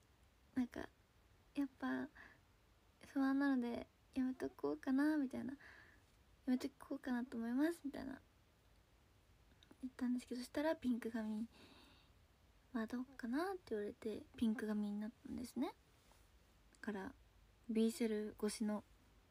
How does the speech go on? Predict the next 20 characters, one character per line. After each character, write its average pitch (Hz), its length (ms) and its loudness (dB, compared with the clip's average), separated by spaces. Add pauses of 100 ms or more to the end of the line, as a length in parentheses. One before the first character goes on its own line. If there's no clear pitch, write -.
(1500)
金 220 240 -2
髪 214 380 -6
と - 140 -10
い 196 200 -4
う 214 40 -8
こ - 140 -18
と 208 120 -10
で。 214 180 -12 (360)
<laughs> 339 440 4 (2000)
リ 370 100 8
ン 494 80 4
ク 330 100 10
も 247 100 12
驚 285 260 8
き 330 100 2
だ 330 100 10
っ 330 40 8
た 226 140 0
よ 208 120 2
ね。 - 220 -4